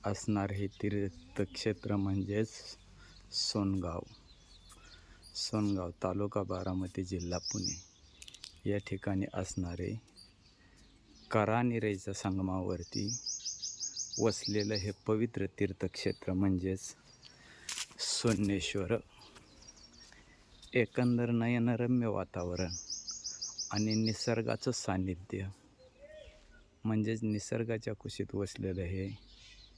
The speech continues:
क्षेत्र सोन्नेश्वर. एकंदर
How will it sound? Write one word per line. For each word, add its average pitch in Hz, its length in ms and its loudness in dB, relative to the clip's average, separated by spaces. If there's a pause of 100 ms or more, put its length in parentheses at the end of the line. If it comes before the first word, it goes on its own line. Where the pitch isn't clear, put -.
(260)
क्षेत्र - 420 0
सोन्नेश्वर. 90 840 0 (1800)
एकंदर 113 640 4